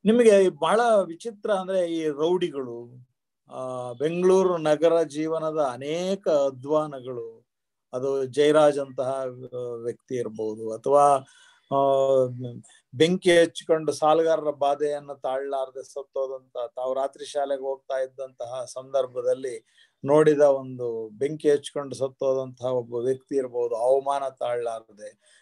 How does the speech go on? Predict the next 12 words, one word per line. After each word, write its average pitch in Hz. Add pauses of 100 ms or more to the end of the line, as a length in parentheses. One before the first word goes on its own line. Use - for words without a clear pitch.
(140)
ಅನೇಕ 170
ಜನ 156
ಶ್ರಮಜೀವಿಗಳ 143 (480)
ವಿಷಯಗಳು, 135
ಕಥೆಗಳು 135
ಕೂಡ 131
ಇದ್ರ 120
ಜೊತೆಯಲ್ಲಿ 117
ಬರ್ತವೆ. - (640)
So 131
ಊರು 190
ಕೇರಿ 160